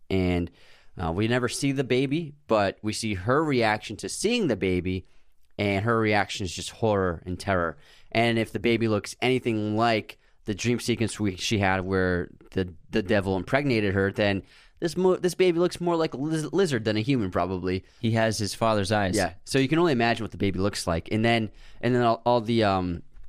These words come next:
Speaker 1: the followers are there. They're celebrating the birth of the Antichrist. And then she finally agrees. They convince her, like, "Be a mother to him. He needs his mother." And then she just accepts it. And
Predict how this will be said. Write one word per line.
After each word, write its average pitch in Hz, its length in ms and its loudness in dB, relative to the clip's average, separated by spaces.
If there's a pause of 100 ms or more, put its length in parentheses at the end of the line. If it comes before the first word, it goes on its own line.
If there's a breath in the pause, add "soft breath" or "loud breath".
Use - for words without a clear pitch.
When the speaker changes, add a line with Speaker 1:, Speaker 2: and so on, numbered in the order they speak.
(320)
Speaker 1:
the 123 100 0
followers 117 600 2
are 101 160 0
there. 104 240 2
They're 92 220 -2
celebrating 104 560 0
the 85 60 -4
birth 92 280 -2
of 87 80 -4
the 87 140 0
Antichrist. 87 560 -4
And 90 80 0
then 87 180 0 (920 soft breath)
she - 140 0
finally 202 440 4
agrees. 175 460 2
They 147 180 2
convince 156 340 2
her, 156 100 -2
like, 135 240 2
"Be 185 120 -2
a 185 60 2
mother 165 340 0
to 95 300 -4
him. 82 180 -4 (260)
He 135 160 0
needs 143 240 2
his 110 180 -4
mother." 110 460 0 (160)
And 110 160 0
then 113 140 2
she 127 280 2
just 127 520 -2
accepts - 580 0
it. 113 300 -2 (180)
And 107 600 0